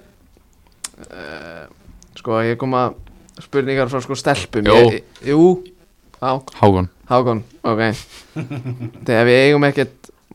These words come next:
Speaker 1: ég held við eigum ekkert marga stelpur hlustendur, þannig ég verð að gefa þeim, þú veist, sjátið, skilurðu. Þannig ég bara, spurning á okkur báða hvernig,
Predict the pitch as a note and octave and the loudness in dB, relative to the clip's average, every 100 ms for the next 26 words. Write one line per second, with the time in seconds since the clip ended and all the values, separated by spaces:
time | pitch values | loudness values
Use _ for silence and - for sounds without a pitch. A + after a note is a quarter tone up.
0 | _ _ _ A2 C3 C#3 D3 D#3 C#3 C#3 | _ _ _ 0 2 2 2 2 0 0
1 | D#3 D3+ D#3+ D3+ D3 D3 C3 A#2+ G#2 G2+ | 0 0 0 -2 -2 -4 -4 -4 -2 -2
2 | G#2+ A2+ A#2+ A2+ C#3 B2+ B2+ C3 B2 - | 0 2 0 0 2 2 2 0 -2 -8
3 | _ _ _ _ _ _ _ B2 A#2+ - | _ _ _ _ _ _ _ -8 -4 0
4 | B2 - G2 A2+ - G2 G2+ G2 - A#2 | 2 0 -6 -6 -4 -4 -4 -6 -4 0
5 | A#2 A2+ A#2 B2 B2+ - - A2+ A2 G#2+ | 2 2 2 2 0 -8 -2 0 2 0
6 | - - - C3 B2+ B2+ B2+ C3+ C3+ B2+ | -10 -10 0 2 2 0 2 2 4 4
7 | C3+ B2 C3 B2+ G#2+ | 0 -2 -2 -2 -4